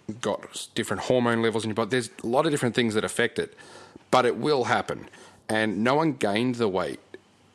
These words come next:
overnight. No one gained the weight in a couple of weeks. It's been years, like, people slowly, slowly, slowly, and you look back and all of a sudden you're obese. Well, it's not all of a sudden. It's a slow progression. And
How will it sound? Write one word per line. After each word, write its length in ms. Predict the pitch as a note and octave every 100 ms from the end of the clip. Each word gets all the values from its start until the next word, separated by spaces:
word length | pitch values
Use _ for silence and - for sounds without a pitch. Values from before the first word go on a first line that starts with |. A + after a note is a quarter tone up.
| -
overnight. 480 | A2 G#2 G2 F2 C#2+
No 140 | G#2
one 100 | A2
gained 260 | G#2+ G#2+ G2+
the 80 | F#2+
weight 240 | F#2 F2+
in 100 | G2
a 40 |
couple 260 | F#2+ - F2+
of 60 | F2
weeks. 340 | F#2+ - - - - - - _
It's 200 | - C3+
been 340 | - B2 A2 A2+
years, 500 | C3+ C#3+ A#2 G#2 - - _ _ _ -
like, 220 | F#2+ F2+ - -
people 240 | - B2 B2
slowly, 480 | - - C#3 D#3
slowly, 340 | C#3 C3+ C3+ C3+
slowly, 460 | - B2 A2+ D#2+ F2
and 180 | G#2+ G#2+
you 80 | G#2
look 180 | A#2
back 240 | - G2+ -
and 140 | G2 G2+
all 140 | A2
of 60 | G#2
a 40 |
sudden 400 | G2 G2 F#2 F#2 -
you're 180 | G#2
obese. 480 | F#2+ F#2+ D#3 - - - - -
Well, 80 | A2+
it's 100 | C3+
not 160 | C#3+
all 120 | E3
of 60 | G#2
a 60 | F2+
sudden. 260 | F#2+ E2
It's 160 | F#2+ -
a 40 |
slow 440 | G#2+ - A#2 A#2+ A#2
progression. 680 | G#2+ D#2 A2+ G#2+ - C#2 D#2 - - - - - - - _
And 380 | - A2 A2 G2+